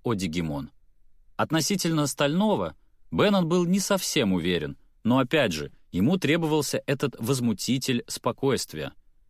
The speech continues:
Он жаждал результатов, мечтая превратить Брейдбард в так называемую "машину для убийств".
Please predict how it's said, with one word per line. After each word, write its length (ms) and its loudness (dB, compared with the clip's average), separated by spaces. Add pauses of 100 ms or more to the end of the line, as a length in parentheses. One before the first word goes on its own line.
(360)
Он 200 2
жаждал 540 2
результатов, 840 0 (180)
мечтая 440 0
превратить 640 -2 (260)
Брейдбард 800 0 (220)
в 100 -14
так 220 0
называемую 680 2
"машину 680 0
для 280 0
убийств". 640 -2